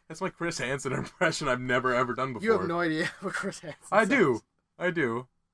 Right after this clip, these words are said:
Speaker 1: Now,
Speaker 2: Yeah.
Speaker 1: why would you go and do something like that? <laughs>
Speaker 2: Why does he sound
Speaker 1: What would,
Speaker 2: like
Speaker 1: what, what would possess you to c-, to come here and, and talk to a child?
Speaker 2: Why does he sound like a nasally Joker?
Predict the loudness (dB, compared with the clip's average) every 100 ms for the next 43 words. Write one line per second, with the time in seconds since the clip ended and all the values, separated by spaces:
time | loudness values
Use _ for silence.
0 | _ _ _ _ -8 -4 0 0 -2 -4
1 | -2 0 -2 -4 -8 -8 -14 -12 -12 -12
2 | -12 -14 -16 _ -14 -12 -14 -14 -14 -8
3 | -8 -6 0 2 2 2 -2 2 6 8
4 | 8 6 6 6 6 2 2 2 0 2
5 | 2 2 -6 -2 -2 -2 -6 -6 -8 -6
6 | -2 0 0 0 0 0 -2 -4 -4 -4
7 | -4 -4 -4 -4 -6 -4 -2 0 0 -6
8 | -12 -18 _ -8 -6 -2 -2 -2 -6 -10
9 | -8 -10 -12 -14 -16